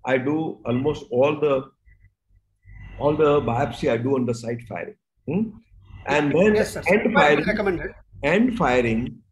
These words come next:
Speaker 1: what I do, this is the prostate, I do, the side firing will come, you know, like this,
Speaker 2: Yes,
Speaker 1: you
Speaker 2: sir.
Speaker 1: know.
Speaker 2: Yes,
Speaker 1: But
Speaker 2: sir.
Speaker 1: end
Speaker 2: Yes,
Speaker 1: firing,
Speaker 2: sir.
Speaker 1: I rotate the, the probe,
Speaker 2: Ro-, rotate.
Speaker 1: and then,
Speaker 2: Yes, sir.
Speaker 1: then I take a biopsy for taking the anterior biopsy.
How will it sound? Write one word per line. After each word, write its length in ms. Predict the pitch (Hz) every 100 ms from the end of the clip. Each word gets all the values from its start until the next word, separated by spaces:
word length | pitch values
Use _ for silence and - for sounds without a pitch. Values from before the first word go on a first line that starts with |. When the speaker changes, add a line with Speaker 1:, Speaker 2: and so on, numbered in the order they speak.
| _ _
Speaker 1:
what 220 | 127 160
I 80 | 190
do, 420 | 175 165 165 143 117
this 120 | 160
is 60 |
the 80 | 190
prostate, 520 | 196 135 127 - 139 - - -
I 120 | 139
do, 340 | 139 175 202 - - -
the 80 | 143
side 340 | - 170 185
firing 320 | 165 156 170
will 160 | 165 165
come, 340 | 160 156 175 - - -
you 80 |
know, 140 | 143 139
like 320 | 147 135 123
this, 300 | 127 98 -
Speaker 2:
Yes, 120 | 247
Speaker 1:
you 40 | -
Speaker 2:
sir. 80 | 135
Speaker 1:
know. 180 | 190 - - -
Speaker 2:
Yes, 140 | 226 202
Speaker 1:
But 40 |
Speaker 2:
sir. 60 | -
Speaker 1:
end 220 | 185 277
Speaker 2:
Yes, 80 | 262
Speaker 1:
firing, 360 | 175 156 156 135
Speaker 2:
sir. 140 | 143 - - - -
Speaker 1:
I 360 | 147 170 170 -
rotate 380 | 135 139 202 208
the, 240 | 196 202 - _ _ _ _ _ -
the 480 | 139 135 131 127 120 - _ -
probe, 400 | 160 156 123 214
Speaker 2:
Ro-, 160 | 208 - -
rotate. 200 | 214 180
Speaker 1:
and 180 | 170 165
then, 120 | 185
Speaker 2:
Yes, 180 | 208 -
sir. 100 | 151
Speaker 1:
then 260 | 170 202 220 -
I 140 | 143 151
take 340 | 151 196 214
a 80 | 196
biopsy 640 | 165 - 143 - - 185
for 220 | 185 196 196
taking 320 | 170 196 208
the 180 | 220 214
anterior 520 | 170 185 226 247 247
biopsy. 400 | 220 170 - -